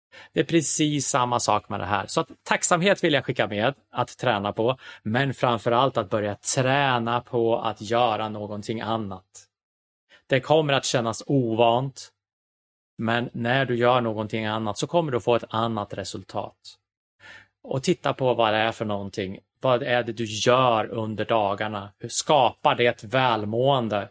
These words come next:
i framtiden? Eller skapar det någonting annat? För då kan det vara så att vi behöver träna mera på att börja göra saker som vi skapar ett, eh, som skapar välmående. Det är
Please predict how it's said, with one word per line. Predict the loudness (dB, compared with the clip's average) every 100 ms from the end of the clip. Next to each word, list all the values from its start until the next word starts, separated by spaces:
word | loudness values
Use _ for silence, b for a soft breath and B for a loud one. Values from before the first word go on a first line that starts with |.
| _ _
i | -6 -2
framtiden? | -2 -2 -2 -2 -2 -8 -12 _ _ B B
Eller | -10 -8
skapar | -6 -4 -2 -2 -2 -2
det | -2
någonting | -6 -8 -10 -10 -10
annat? | -10 -14 -20 _ _ _ _ _ _ _ _ _ _
För | -4
då | -2
kan | 0 -2 -2 -4
det | -4 0
vara | 2 0
så | 0 -2
att | -2 -2
vi |
behöver | -2 -2
träna | -2 -2 -2 0 -2
mera | -2 -2 -2 -2
på | -4
att | -6 -2
börja | -2 -2 -2
göra | -4 -4 -6
saker | -2 -2 -2 -4
som | -6 -6
vi | -8
skapar | -8 -10 -6 -4 -2 -4
ett, | -6 -8 -12
eh, | -10 -10
som | -4 -2
skapar | -2 -2 -2 0 -2
välmående. | -4 -10 -12 -12 -16 -20 _ _ _ _ B B B B B B
Det | 0
är | 0